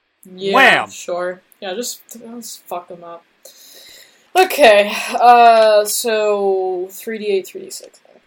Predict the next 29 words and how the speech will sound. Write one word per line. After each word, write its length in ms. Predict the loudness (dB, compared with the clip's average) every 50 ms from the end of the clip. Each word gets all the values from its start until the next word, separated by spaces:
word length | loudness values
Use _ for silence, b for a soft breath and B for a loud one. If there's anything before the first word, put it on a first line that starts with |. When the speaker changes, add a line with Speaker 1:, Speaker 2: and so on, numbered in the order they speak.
| _ _ _ -18
Speaker 1:
What 160 | -4 -4 -2 -2
does 180 | 0 -2 -2
the 120 | -4 -6 -2
D 200 | 0 0 0 0 0 -2
four 220 | -2 -2 -2 -2
do 180 | -2 -4 -6 -6
again? 380 | -6 -6 -4 -4 -4 -6 -8 -12 _ _ _ _ _ _ _ _ _ _ _ _
Speaker 2:
Uh, 220 | -6 -4 -4 -4 -4
that, 260 | -4 -6 -8 -8 -10 _
if 180 | -14 -14 -14 -14
it, 100 | -18 -18 _
you 140 | -18 -16 -12
get 140 | -10 -10 -10
a 60 | -10
four 440 | -14 -16 _ -12 -10 -8 -8 -8 -10
in 180 | -12 -16 -16 -16
this, 200 | -16 -16 -18 -20
you 60 | -14
get 120 | -14 -14 -14
another 280 | -12 -14 -14 -14 -14
fury 380 | -16 _ _ -16 -16 -14 -14 -16
point, 300 | _ -16 -16 -16 -14 _
which 160 | -20 -20 -18
you 80 | -20 -20
can 120 | -20 -18
spend 380 | -18 -16 -14 -12 -12 -12 -14 -16
on 540 | -16 -12 -12 -10 -10 -10 -12 -14 -18 -20 _ _ _ _ _ _ _ _ _
chroma 440 | -18 -10 -8 -6 -6 -6 -8 -10 -12
powers, 840 | -10 -10 -8 -6 -6 -8 -8 -12 -12 -14 -14 -14 -16 -16 -18 -20